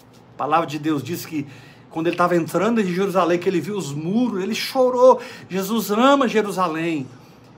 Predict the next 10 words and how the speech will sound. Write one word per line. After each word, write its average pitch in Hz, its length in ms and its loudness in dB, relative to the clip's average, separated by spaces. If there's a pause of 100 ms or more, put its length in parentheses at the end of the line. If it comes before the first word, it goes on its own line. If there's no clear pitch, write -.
E 131 40 -10
Jesus 175 360 -2
diz: 175 240 -6
"Ai 185 420 6
de 151 140 -2
ti, 165 320 -6
Jerusalém, 139 600 -2
porque 143 220 -12
vocês 170 440 -2
perderam 143 1040 0